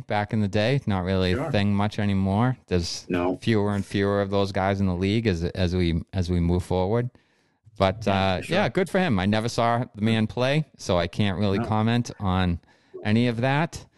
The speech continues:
Speaker 1: Uh, a little bit, little bit before my time.
Speaker 2: Mm.
Speaker 1: Uh, but, uh,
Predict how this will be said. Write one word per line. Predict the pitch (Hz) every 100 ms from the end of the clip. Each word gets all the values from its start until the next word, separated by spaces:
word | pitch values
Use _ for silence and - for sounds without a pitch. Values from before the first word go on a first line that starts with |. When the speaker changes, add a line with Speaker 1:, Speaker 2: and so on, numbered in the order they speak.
| _ _ _
Speaker 1:
Uh, | 90 90 87 87 85 85
a |
little | 95 104
bit, | 104 127 - _
little | 101 151 220 185
bit | 131 143 -
before | - 113 117
my | 107 107
time. | 110 104 131 - _ _ _ _ _ _
Speaker 2:
Mm. | 120 120 90 -
Speaker 1:
Uh, | 107 101 98 98
but, | 92 107 101 -
uh, | 123